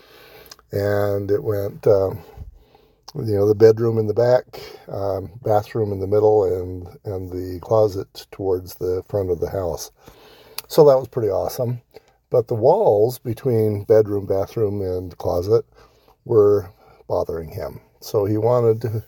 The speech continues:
to open those up, put a sliding door in, maybe a pocket door. And his question was whether, uh, these were structural walls or not.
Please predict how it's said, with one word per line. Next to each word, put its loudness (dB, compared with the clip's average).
to -6
open 0
those 2
up, 2
put 2
a 2
sliding 2
door 2
in, -2
maybe -4
a -4
pocket -8
door. -2
And -6
his 2
question 2
was 2
whether, 4
uh, -4
these -4
were -2
structural 0
walls -4
or -8
not. -14